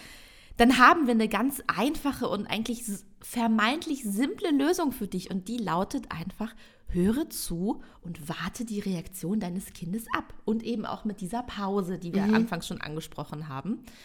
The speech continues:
Speaker 1: Ähm,
Speaker 2: Richtig.
Speaker 1: ich glaube, das, ja, lass das gerne einmal kurz für dich sacken.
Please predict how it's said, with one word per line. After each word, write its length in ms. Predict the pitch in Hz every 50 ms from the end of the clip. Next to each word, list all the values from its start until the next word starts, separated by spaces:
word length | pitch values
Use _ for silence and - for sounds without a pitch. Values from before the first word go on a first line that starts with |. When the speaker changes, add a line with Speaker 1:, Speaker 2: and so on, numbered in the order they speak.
| - - - - -
Speaker 1:
Ähm, 420 | 196 196 196 190 185 190 190 190 190 -
Speaker 2:
Richtig. 80 | - 190
Speaker 1:
ich 100 | 185 190
glaube, 200 | - 185 202 196
das, 300 | 185 202 196 - - - -
ja, 160 | 214 147 139 - - - - - - -
lass 140 | 226 262 -
das 180 | - 240 - -
gerne 220 | 214 226 233 -
einmal 240 | - 175 190 202 196
kurz 240 | - - 196 - -
für 100 | 196 170
dich 180 | 185 185 -
sacken. 320 | - - - - - -